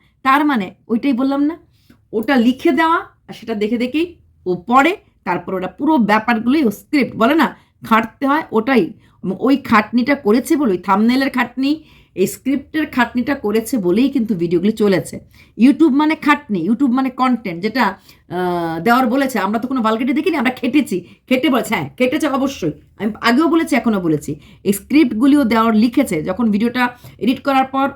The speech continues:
ওটা দেখে দেখে লেখা, দেখে দেখে বলা, আর সে কী বলবে না বলবে ও বউকে আগেই বলেছে, যেরকম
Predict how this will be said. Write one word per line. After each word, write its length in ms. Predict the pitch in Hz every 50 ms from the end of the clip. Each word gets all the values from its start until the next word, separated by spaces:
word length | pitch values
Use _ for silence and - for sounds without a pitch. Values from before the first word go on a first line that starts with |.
| -
ওটা 180 | 202 202 214 220
দেখে 260 | 196 196 202 - 247
দেখে 200 | 208 233 233 226
লেখা, 440 | 185 190 196 196 - 208 165 147 - - - _ _ -
দেখে 240 | - 208 226 226 262
দেখে 240 | 226 233 240 - 247
বলা, 420 | 202 175 208 208 196 175 156 - - - _ _
আর 100 | - 160
সে 160 | 165 - 233 202
কী 380 | - - - 240 277 320 339
বলবে 460 | 262 233 277 285 285 277 226 285 294
না 260 | 269 226 220 226 240 240
বলবে 360 | 226 233 240 226 254 311 311
ও 100 | 226 220
বউকে 360 | 196 180 214 226 220 233 240
আগেই 260 | 214 226 262 311 349
বলেছে, 220 | 269 233 208 190 175
যেরকম 260 | 190 190 214 196